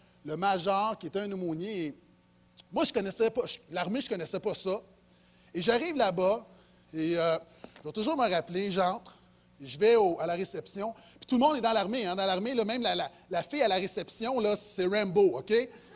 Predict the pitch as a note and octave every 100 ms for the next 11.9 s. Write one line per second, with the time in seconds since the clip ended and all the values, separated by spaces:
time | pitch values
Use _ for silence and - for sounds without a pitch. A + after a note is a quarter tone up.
0 | - - - - - - - - - -
1 | - - - A#3 F4+ C4 A#3+ D#4+ F4 G#3+
2 | F3+ D3+ A3 C#4 G#3+ F3 - - C4+ F4+
3 | A#3+ - B3+ B3 - F4+ C#4+ - G3+ A#3+
4 | - G#3+ - - - - G#3+ D#4 D#4 C#4+
5 | C4 A3 D4 D4 A3 G3 G3 F3+ A3+ A#3+
6 | G#3+ A3 - B3 G#3+ G3 - B3 G#3 -
7 | E3+ F3+ G#3 G#3+ A#3+ F3+ F#3+ F3 D#3 C#4
8 | - - - F3+ F3 F3+ F#3+ A3 D4+ G3+
9 | G3+ G#3 G3 F#3 - G#3+ D4 - _ _
10 | _ _ _ - E3+ E3 G#3+ A#3+ C4+ A#3
11 | A#3 F#3+ A3+ A#3 G3+ - C4 A#3 A3